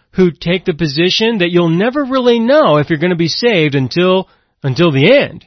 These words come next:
you know. Between now and then, you just keep trying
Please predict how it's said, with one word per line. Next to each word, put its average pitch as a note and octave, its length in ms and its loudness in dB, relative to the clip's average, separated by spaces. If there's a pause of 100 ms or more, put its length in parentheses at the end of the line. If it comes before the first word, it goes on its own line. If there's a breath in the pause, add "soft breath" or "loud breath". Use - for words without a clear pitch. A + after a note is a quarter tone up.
you C3 120 -4
know. B2 180 -2 (440 soft breath)
Between D#3+ 460 0
now G3 280 0
and G#3+ 140 -2
then, A3+ 280 2
you D3+ 100 0
just C#3+ 300 -4
keep G3+ 240 -4
trying F#3+ 440 0